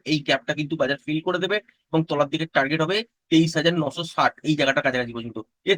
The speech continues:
তলাতেও আসতে পারে, যদি দেখা যায় যে গ্যাপ ডাউনে খুলেছে, খোলার পর দেখলেন যে এই তেইশ হাজার নশো ষাটের কাছাকাছি থেকে একটা রিট্রেসমেন্ট নিয়ে আবার লেভেলটাকে যদি ব্রেক করে,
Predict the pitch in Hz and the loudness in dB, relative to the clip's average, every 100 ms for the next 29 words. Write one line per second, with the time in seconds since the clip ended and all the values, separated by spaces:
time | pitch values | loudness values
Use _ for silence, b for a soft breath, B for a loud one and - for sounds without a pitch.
0 | 185 180 196 202 175 170 147 139 170 170 | 2 2 4 4 2 2 -2 0 2 2
1 | 170 175 165 170 156 165 156 156 185 180 | 2 2 0 2 4 4 4 2 2 0
2 | 175 180 180 _ _ - 160 170 165 160 | -2 -2 -4 _ _ 0 6 6 4 2
3 | 175 165 165 170 160 175 - - 165 170 | 2 4 2 2 2 -2 -4 -2 -2 0
4 | 165 170 165 165 165 156 165 156 165 160 | 0 0 2 2 4 2 -2 -4 -2 0
5 | 156 160 160 156 156 165 147 143 - 165 | 0 0 -2 -2 -2 -2 -2 -4 -4 -4
6 | 165 160 165 160 - _ - 180 185 180 | 2 4 4 2 -4 _ 0 4 4 4
7 | 185 180 180 165 160 170 190 | 2 2 0 0 -2 0 0